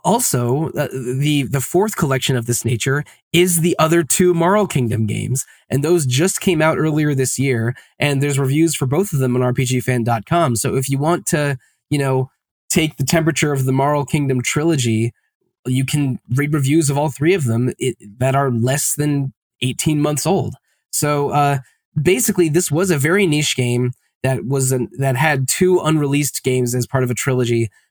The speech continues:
but now all of them are more available than ever. So I think we, we were interested in Rhapsody 'cause it, it, it was on our ideas board for a long time. Um, but then the re-, re-release of these games, I think maybe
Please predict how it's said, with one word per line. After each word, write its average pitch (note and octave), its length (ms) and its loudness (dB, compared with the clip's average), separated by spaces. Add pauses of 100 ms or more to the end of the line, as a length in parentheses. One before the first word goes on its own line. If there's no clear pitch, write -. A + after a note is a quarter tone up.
but D3 120 -2
now D#3 400 2
all D#3+ 260 2
of D#3 80 0
them D#3+ 180 2
are C#3 300 2
more C#3 460 0
available B2+ 560 0
than A2 160 -2
ever. G#2 320 -6 (240)
So C#3+ 180 -2
I D3 100 0
think G#3+ 340 -4 (220)
we, D3+ 140 -2
we D3+ 160 2
were D3 140 0
interested F#3+ 280 0
in E3+ 60 4
Rhapsody C#3 400 0
'cause C3+ 160 -2
it, C3 100 0
it, C#3 240 -2
it D3 140 -2
was E3 280 0
on D3+ 180 0
our D3 120 2
ideas C3 380 2
board A#2+ 260 -2
for A#2+ 140 -4
a A#2 60 0
long A2+ 200 -2
time. G#2 420 -6 (380)
Um, B2+ 420 0 (140)
but C#3+ 220 -2
then D#3+ 520 2
the D3 100 -2
re-, D#3+ 320 2
re-release D#3 640 2
of C3 140 0
these C#3 200 2
games, C3 280 0
I C3 100 -4
think D3 220 -2
maybe C#3+ 360 0